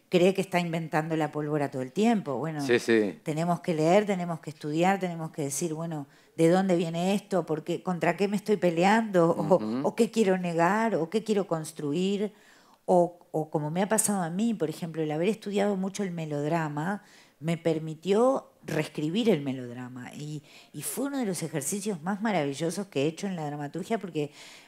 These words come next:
Speaker 1: porque fue genial cómo dialogar con un género puro
Speaker 2: Que aparte un, un género
Speaker 1: tan
Speaker 2: está lleno de
Speaker 1: denostado,
Speaker 2: pautas.
Speaker 1: sí.
Speaker 2: Sí, sí, pero está lleno de pautas,
Speaker 1: Lleno
Speaker 2: tiene,
Speaker 1: de pautas,
Speaker 2: lleno de
Speaker 1: lleno.
Speaker 2: cosas que si no las estudias son,
Speaker 1: Ex-,
Speaker 2: digo
Speaker 1: exactamente.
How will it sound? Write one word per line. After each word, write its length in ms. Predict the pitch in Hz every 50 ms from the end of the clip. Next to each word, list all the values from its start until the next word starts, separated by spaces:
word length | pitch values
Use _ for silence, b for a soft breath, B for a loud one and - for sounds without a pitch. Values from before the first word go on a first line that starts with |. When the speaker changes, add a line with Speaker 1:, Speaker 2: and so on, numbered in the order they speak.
| B B _
Speaker 1:
porque 240 | - 156 151 - -
fue 200 | - - 240 240
genial 720 | - - - 214 196 190 190 208 220 226 240 262 247 - _
cómo 320 | - 226 214 220 254 254
dialogar 720 | 202 185 175 170 165 165 160 156 156 151 160 185 208 233
con 160 | 233 254 240 214
un 140 | 190 175
género 540 | - - - 214 202 208 208 185 165 156 160
puro 580 | - 180 196 208 214 240 247 254 254 262 254 - B B B B B B B
Speaker 2:
Que 80 | - -
aparte 240 | 104 107 117 - 160
un, 120 | 156 135 - -
un 160 | 120 117 104
género 260 | - 120 117 - 240
Speaker 1:
tan 100 | 269 - -
Speaker 2:
está 100 | 262 139
lleno 140 | - -
de 60 | 104 95
Speaker 1:
denostado, 320 | - - 330 - 285 254 208 180 165
Speaker 2:
pautas. 140 | 160 156 156
Speaker 1:
sí. 300 | - - 254 269 277 269
Speaker 2:
Sí, 80 | 269 247
sí, 180 | 220 190 202 -
pero 160 | - - 82
está 120 | - - 101
lleno 200 | - 131 131 127
de 80 | 110
pautas, 340 | - 117 123 143 143 143 135
Speaker 1:
Lleno 80 | - -
Speaker 2:
tiene, 180 | 135 131 131 -
Speaker 1:
de 80 | 156
pautas, 520 | 156 - 147 131 127 117 113 - 127 120 113
Speaker 2:
lleno 160 | 123 135 143
de 60 | 131
Speaker 1:
lleno. 100 | 120 127
Speaker 2:
cosas 200 | 143 131 170 147
que 100 | 123 123
si 140 | - 120 113
no 120 | 120 135
las 160 | 143 139 -
estudias 420 | 139 117 - - 117 110 117 135 151
son, 140 | 175 208 233
Speaker 1:
Ex-, 280 | - - - - - -
Speaker 2:
digo 60 | 151 160 - 196 208
Speaker 1:
exactamente. 640 | - 175 156 175 151 139 123 117 120 113 - 123